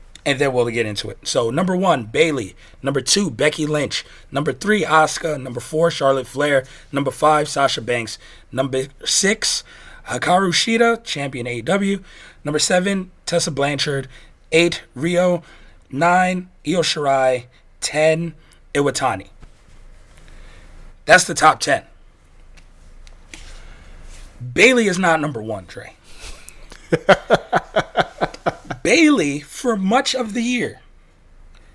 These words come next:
was floundering in this new gimmick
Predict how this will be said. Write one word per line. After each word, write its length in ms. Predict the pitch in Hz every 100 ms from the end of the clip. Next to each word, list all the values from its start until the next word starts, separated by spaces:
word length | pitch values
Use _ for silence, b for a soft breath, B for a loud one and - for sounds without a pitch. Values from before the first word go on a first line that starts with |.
| b b b b b b b
was 240 | 147 196 -
floundering 760 | - - 262 320 285 165 139 135
in 80 |
this 160 | 139 165
new 180 | 196 180
gimmick 440 | 190 226 156 -